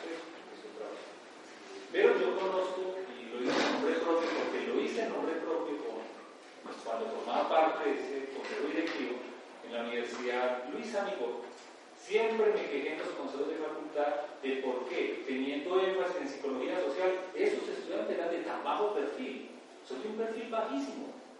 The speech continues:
Les da miedo, les da miedo. Ahora, miedo, comillas. No se sienten fuertes frente a un psicólogo de la Universidad de Antioquia, no tienen cómo argumentar, ya está cambiando el asunto.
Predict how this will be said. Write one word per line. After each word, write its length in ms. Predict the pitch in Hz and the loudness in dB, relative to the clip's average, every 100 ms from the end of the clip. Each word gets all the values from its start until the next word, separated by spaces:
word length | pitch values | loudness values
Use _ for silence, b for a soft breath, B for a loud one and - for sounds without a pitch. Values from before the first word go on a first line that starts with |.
| - - - - - - 123 | -20 -20 -20 -20 -20 -14 -10
Les 180 | 120 | -6
da 200 | 120 113 | -2 -2
miedo, 420 | - 254 262 - - - - | -2 2 4 4 2 -2 -8
les 160 | - - - | -12 -14 -12
da 80 | - - | -12 -10
miedo. 260 | 240 - - - - - - - - - - - 120 | -8 -8 -10 -12 -10 -8 -8 -10 -14 -16 -18 -10 -2
Ahora, 240 | 120 117 110 - - - - - - - - - - - - - | -2 -2 -6 -10 -16 -18 -20 -18 -18 -18 -18 -18 -18 -18 -18 -8
miedo, 340 | - 196 190 - | -2 2 2 0
comillas. 360 | 127 - - - - - - - - - - - - - - - | -2 -4 -6 -10 -14 -16 -18 -18 -18 -18 -18 -18 -18 -18 -18 -8
No 120 | 127 143 | 0 2
se 100 | 185 | 2
sienten 480 | 185 170 165 - - | 0 -2 -2 -4 0
fuertes 480 | 240 - - - - | 2 2 0 -6 -6
frente 240 | - 117 120 | -8 -6 -4
a 40 | |
un 220 | 123 - | -4 -4
psicólogo 420 | - - 190 185 185 | -8 0 4 6 6
de 60 | |
la 80 | - | 6
Universidad 380 | - - - 202 | 2 0 -2 -2
de 40 | - | 0
Antioquia, 480 | 220 220 214 190 | 2 4 4 4
no 140 | - 180 | 2 0
tienen 340 | 170 170 170 | 0 -2 0
cómo 160 | 202 202 | 2 4
argumentar, 640 | 185 - 127 - - - - - - - | 4 4 2 0 0 2 2 2 2 4
ya 120 | - | 4
está 260 | - - | 4 2
cambiando 400 | - - 151 139 | 0 -2 -4 -4
el 100 | 135 | -4
asunto. 300 | - - - | -4 -6 -10